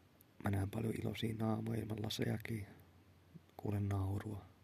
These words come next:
Niin onhan ne inhottavia tilanteita, ja siinä kun, mm, mä samalla kuuntelen jotain, ja mulla on toinen kulkeminen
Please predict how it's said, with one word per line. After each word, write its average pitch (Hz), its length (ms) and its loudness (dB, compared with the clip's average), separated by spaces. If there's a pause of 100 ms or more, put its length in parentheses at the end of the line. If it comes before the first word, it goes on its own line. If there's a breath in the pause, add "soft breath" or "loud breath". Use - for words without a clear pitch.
(1600 loud breath)
Niin 104 540 -2 (180)
onhan 107 300 2
ne 151 60 4
inhottavia 101 560 0
tilanteita, 107 640 -6
ja 113 120 -6 (420)
siinä 110 300 -4
kun, - 240 -6 (1800 loud breath)
mm, 110 520 -2 (260)
mä 104 80 4 (240)
samalla 113 460 4
kuuntelen 110 520 2
jotain, 104 520 -2 (880 loud breath)
ja 117 100 -2
mulla 107 200 0
on 104 120 2
toinen 110 360 4
kulkeminen 110 420 -2